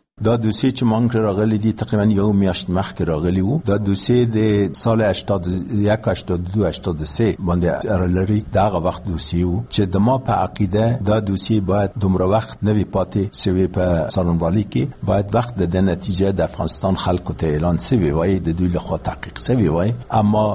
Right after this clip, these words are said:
زه فکر کوم چې دوی اوس ملتفت سوي دي چې دا جرایم د فساد اداري ده و باید په دغه ریاست چې اوس جوړ سوي دي، پس له تقریبا سال هشتاد و یک نه جوړ سوي دي، دا کې باندې تعلق لري، باید دا خو له خوا تحقیق وسي. اما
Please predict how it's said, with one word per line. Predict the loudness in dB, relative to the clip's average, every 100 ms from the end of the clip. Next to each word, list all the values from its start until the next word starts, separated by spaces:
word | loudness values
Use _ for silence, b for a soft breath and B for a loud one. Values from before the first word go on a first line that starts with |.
| -4
زه | -4 -2
فکر | -2 -2 -2
کوم | -2 -2 0 0
چې | 0 0 2
دوی | 2
اوس | 2 0 0 0
ملتفت | -2 0 -4 -4 -4 -2 -2
سوي | 2 2
دي | 2 0 -2
چې | -6 -4 2
دا | 2 2 2
جرایم | 0 2 2 2
د | 2 -2 -4
فساد | -2 0 0 0
اداري | 0 0 2 4
ده | 2 0 -2 -4
و | 0 2
باید | 2 0 -2
په | -2
دغه | 2 2
ریاست | 2 0 -2 0 -2 0 -2 -2
چې | -2
اوس | 0 -2 -2
جوړ | -2 -2 -2
سوي | 0 0
دي، | -2 0
پس | 0 0
له | -4 -4 -4
تقریبا | -2 0 0 0
سال | 0 0
هشتاد | 0 -2 -4 -2
و | -2 -2
یک | -2 -2 0
نه | 0 2
جوړ | 0 0
سوي | 0 2
دي، | 2 0 -4 -6
دا | -2 0 0
کې | -2 -2
باندې | -2 0 -2 -2
تعلق | 0 0 0 0
لري، | 0 0
باید | 0 0 0 -2 0
دا | 0
خو | -2 -4
له | -4
خوا | -6 -8 -6
تحقیق | -6 -8 -12 -8
وسي. | -6 -6 -4 0
اما | 2 4